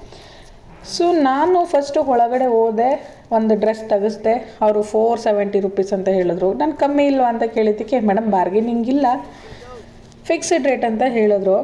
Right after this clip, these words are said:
ಸರಿ ಆಯಿತು, ಬಟ್ಟೆ ನೋಡೋಣ ಅಂತ ನೋಡಿದೆ. ನನಗಂತೂ ಡ್ರೆಸ್ ನೋಡಿದಾಗ ಫುಲ್ ಖುಷಿ ಆಯಿತು. ಏನಕ್ಕೆ ಅಂತ ಹೇಳಿದ್ರೆ ಕ್ವಾಲಿಟಿ ಮಾತ್ರ ಅಲ್ಟಿಮೇಟ್ ಆಗಿತ್ತು.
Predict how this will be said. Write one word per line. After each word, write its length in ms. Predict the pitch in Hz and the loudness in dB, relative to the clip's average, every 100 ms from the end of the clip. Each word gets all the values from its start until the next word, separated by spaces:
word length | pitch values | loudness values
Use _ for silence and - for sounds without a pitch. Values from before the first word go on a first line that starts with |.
| 285 - - - - - | -4 -14 -18 -18 -14 -2
ಸರಿ 240 | 214 262 | 0 2
ಆಯಿತು, 480 | 240 220 247 247 254 | 2 0 -2 0 0
ಬಟ್ಟೆ 300 | 208 196 233 | 0 -2 -2
ನೋಡೋಣ 320 | 226 214 202 | 0 0 2
ಅಂತ 240 | 190 185 240 | 0 -2 -2
ನೋಡಿದೆ. 500 | 220 190 196 185 175 240 - - - - - - - - 208 | 0 2 2 0 0 -2 -10 -20 -20 -20 -20 -18 -20 -8 -2
ನನಗಂತೂ 720 | 196 190 240 262 262 254 269 | 2 2 0 0 0 0 0
ಡ್ರೆಸ್ 460 | 220 233 294 - | 0 0 0 0
ನೋಡಿದಾಗ 380 | 262 233 214 247 | 0 0 0 -2
ಫುಲ್ 480 | 254 - 311 349 381 | -4 -4 0 2 2
ಖುಷಿ 360 | 370 269 - 254 | 2 -2 0 0
ಆಯಿತು. 540 | 208 196 - 196 220 | 2 0 0 0 2
ಏನಕ್ಕೆ 420 | 233 254 302 - | 0 0 -2 -2
ಅಂತ 160 | 254 247 | -2 -2
ಹೇಳಿದ್ರೆ 580 | 214 208 202 240 214 208 | 0 2 2 2 2 0
ಕ್ವಾಲಿಟಿ 600 | - 202 185 233 240 247 | -2 -2 0 0 0 -2
ಮಾತ್ರ 260 | 226 220 | 0 0
ಅಲ್ಟಿಮೇಟ್ 840 | 254 - 226 269 262 277 247 220 | -2 0 -2 -2 -2 0 0 0
ಆಗಿತ್ತು. 400 | 226 208 202 208 | 0 -2 -2 -2